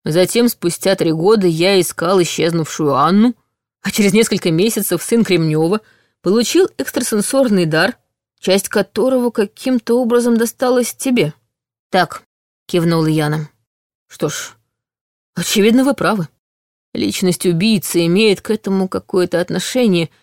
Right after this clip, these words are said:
если только у Карины и Анны он один. «А в тот день, когда я родилась», Яна замолчала, тщательно подбирая слова, «не случалось ничего необычного?» Папа пожал плечами.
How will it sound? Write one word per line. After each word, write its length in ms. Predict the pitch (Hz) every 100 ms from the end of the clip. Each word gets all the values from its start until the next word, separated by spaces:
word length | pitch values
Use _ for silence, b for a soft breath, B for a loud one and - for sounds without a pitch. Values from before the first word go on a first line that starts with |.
| _ _ -
если 360 | 220 233 208
только 580 | 196 254 247 - 226 202 - _ _
у 100 | -
Карины 580 | - 160 165 190 226 247
и 280 | 233 - 196
Анны 460 | 175 190 220 220 170 -
он 160 | 170 180
один. 380 | 180 202 170 - _ _ _ _ _ _
«А 260 | 175 170 165
в 100 | -
тот 240 | 208 190
день, 240 | 208 247
когда 400 | 208 180 180 180
я 220 | 185 190 185
родилась», 640 | 175 185 214 156 - - _ _ _ _
Яна 320 | 165 165 165
замолчала, 680 | 156 165 160 156 - 175 185
тщательно 460 | - 180 165 175 165
подбирая 400 | 170 175 170 165
слова, 400 | 190 175 151 151 _ _ _ _ -
«не 140 | 185
случалось 760 | - 185 - 294 330 240 -
ничего 460 | 190 175 - 190 240
необычного?» 1000 | 311 190 175 190 190 - - 143 147 165 _ _ _ _ _ _ _
Папа 300 | 180 170 208
пожал 340 | 214 208 220
плечами. 560 | 214 226 - 160 147 147